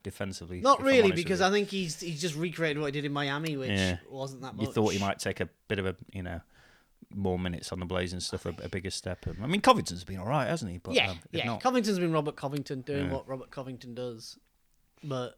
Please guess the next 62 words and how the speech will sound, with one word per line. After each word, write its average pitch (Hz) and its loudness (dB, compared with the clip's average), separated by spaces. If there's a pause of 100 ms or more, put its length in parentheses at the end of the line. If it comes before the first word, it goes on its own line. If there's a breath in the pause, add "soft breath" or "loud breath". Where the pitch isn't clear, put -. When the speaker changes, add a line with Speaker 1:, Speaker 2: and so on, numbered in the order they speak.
Speaker 1:
Yeah, 85 -12
it 85 -16 (140)
Speaker 2:
there's 127 -10
Speaker 1:
just - -4
Speaker 2:
still 156 -4
a - 0
lot 147 0
of 143 -4
Melo 135 -2
minutes 123 -8
for 113 -10 (140)
them 117 -14
to - -20
Speaker 1:
they 110 -10
Speaker 2:
go 113 -10
Speaker 1:
don't 143 -6
seem 131 -4
to 113 -4
Speaker 2:
far. 110 -6
Speaker 1:
be 120 4
able 120 4
to - -2
get 104 4
that 95 -2
offense 92 -2
and 92 -2
defense 90 -4
balance 92 -4
just - -8
right, 90 2
do 92 -2
they? 85 0
So - -8
you 92 0
either, 92 0 (340)
you 107 -2
know, 95 0
you 92 0
get 95 -4
Cantor 104 4
and 95 0
Melo 95 4
out 87 2
there 90 0
for - -8
the 92 2
offense, 87 -4
and 90 -8
then 87 -8
it - -10
obviously 92 -10
takes - -12
a 73 -12
lot 92 -6
off - -8
the - -10
table 87 -6
defensively, 87 -10
doesn't 92 -6
Speaker 2:
Yeah. 131 0
Speaker 1:
it? 123 -2
So 110 -6